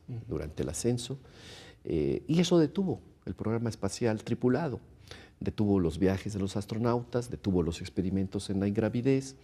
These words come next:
Speaker 2: Durante cerca de tres años la nasa no llevó a nadie. Cuando reanudó sus viajes, eh, no llevaba al principio a ningún extranjero, solo estadounidenses, hasta que se aseguraron de que todo marchaba otra vez bien. Y durante varios años siguieron trabajando, ¿verdad?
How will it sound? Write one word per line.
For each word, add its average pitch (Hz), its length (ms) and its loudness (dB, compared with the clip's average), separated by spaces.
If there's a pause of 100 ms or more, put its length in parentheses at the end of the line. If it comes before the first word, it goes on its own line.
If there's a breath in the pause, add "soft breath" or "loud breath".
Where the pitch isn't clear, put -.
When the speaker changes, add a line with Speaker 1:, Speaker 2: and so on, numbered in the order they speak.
(440 loud breath)
Speaker 2:
Durante 87 360 0
cerca 92 260 -2
de 87 80 0
tres 90 280 -2
años 101 260 2
la 78 100 0
nasa 85 320 -2
no 82 120 -2
llevó 85 260 -2
a 98 40 0
nadie. 117 480 0 (380 loud breath)
Cuando 87 260 2
reanudó 90 400 2
sus 92 280 -8
viajes, 101 480 0 (380 loud breath)
eh, 85 460 0
no 92 140 2
llevaba 78 720 -2
al 80 100 -2
principio 78 560 -4
a 76 60 -4
ningún 78 320 -6
extranjero, 98 640 -2
solo 78 240 -6
estadounidenses, 98 840 -2
hasta 98 240 -4
que 107 100 -6
se - 100 -4
aseguraron 143 580 2
de 131 100 0
que 113 120 -6
todo 117 240 4
marchaba 98 500 -2 (380 loud breath)
otra 120 320 4
vez 113 240 -2
bien. 139 340 0 (760 loud breath)
Y 101 120 2
durante 131 320 2
varios 202 340 2
años 240 340 2
siguieron 101 400 2
trabajando, 98 640 0
¿verdad? 101 380 -2